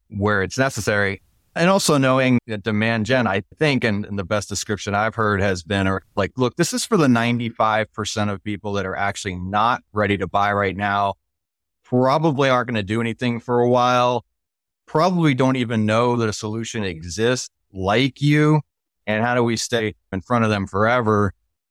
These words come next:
so that when they become the five percent, we're not unknown to them just as a list of spreadsheet items that are comparing against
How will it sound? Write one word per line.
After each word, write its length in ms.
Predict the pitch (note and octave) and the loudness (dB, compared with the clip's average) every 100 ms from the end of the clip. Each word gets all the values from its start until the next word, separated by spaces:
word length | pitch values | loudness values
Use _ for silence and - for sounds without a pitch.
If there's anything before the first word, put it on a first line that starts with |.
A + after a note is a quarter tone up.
| _ _ | _ _
so 220 | - A2 | -6 -2
that 220 | G#2 G#2 | 0 0
when 160 | G#2 G#2+ | -2 -4
they 140 | G#2+ | -2
become 420 | G2+ G2+ E3+ F3 C#3+ | -2 0 2 2 0
the 80 | |
five 360 | B2 A#2+ A#2 G#2+ | 0 0 0 -2
percent, 760 | A#2+ G#2+ C3 A#2 A2+ A2 - - | -8 -4 -2 0 -2 -4 -8 -14
we're 200 | B2+ G#2+ | -10 -8
not 440 | G#2 A2 A#2 A#2 - _ _ _ _ - | -4 0 2 0 -2 _ _ _ _ -4
unknown 640 | A#2 A2+ A2 A#2+ C3+ C3 A#2 | -2 2 4 4 2 2 0
to 160 | A2+ | 0
them 600 | G2+ G2+ G2+ G2+ G2+ G2+ - | 0 0 0 -2 -2 -4 -6
just 380 | - G#2+ - - _ - | -2 -2 -4 -12 _ -4
as 240 | G#2 F#2+ | -4 -2
a 80 | G2 | 0
list 380 | G#2 G2+ - F#2+ | 0 -2 -6 -8
of 180 | F#2 - - _ - | -8 -8 -14 _ -4
spreadsheet 420 | A2 G#2+ - G2+ | -2 0 0 2
items 560 | F#2+ G2 F#2+ F#2+ F#2 F2 | 2 2 0 0 -2 -2
that 140 | F#2+ | -2
are 80 | F2+ | -2
comparing 560 | - F#2 F#2+ F#2 F#2 F2 | -2 -2 0 0 -2 -4
against 500 | D#2 F#2 F2 - | -4 -4 -4 -8